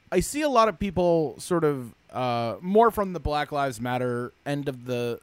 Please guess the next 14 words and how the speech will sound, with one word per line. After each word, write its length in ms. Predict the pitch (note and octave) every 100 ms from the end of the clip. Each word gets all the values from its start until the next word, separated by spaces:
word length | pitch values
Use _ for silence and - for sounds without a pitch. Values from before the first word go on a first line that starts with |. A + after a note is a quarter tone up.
| C3
the 120 | C3
protest, 580 | - D3 D3+ D3 C3+ C3
sort 180 | D3 C3+
of, 300 | B2 A2+ - _ _ _ _ -
uh, 520 | A2+ A2+ A2 G#2 G#2 - _ _ _ D#3 C3+
getting 460 | F#3 F#3 F3+ E3 D3 _ _ -
upset 440 | D#3 - D3+ -
that 180 | C3 B2
there 200 | C3 B2
are 80 | B2
people 360 | C#3+ C#3 C3
who 180 | A#2 B2
are, 460 | A#2 A2+ A2 G#2+ - _ _ _
uh, 380 | G3 A3+ A3